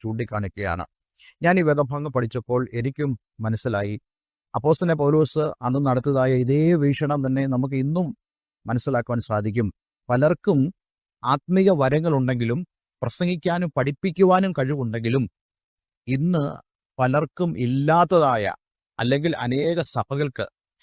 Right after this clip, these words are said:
അനേക പ്രിയപ്പെട്ടവർക്ക് ഇല്ലാത്തതായ ഒരു കാര്യമാണ് സ്നേഹം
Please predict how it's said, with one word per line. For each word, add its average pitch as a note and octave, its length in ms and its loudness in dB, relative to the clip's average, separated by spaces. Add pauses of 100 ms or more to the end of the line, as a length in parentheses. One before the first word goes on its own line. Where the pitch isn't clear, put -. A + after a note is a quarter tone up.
(160)
അനേക E3+ 340 2
പ്രിയപ്പെട്ടവർക്ക് C#3+ 800 0
ഇല്ലാത്തതായ C#3+ 840 0
ഒരു A2+ 280 -6
കാര്യമാണ് A2+ 680 -2 (360)
സ്നേഹം C3 680 -2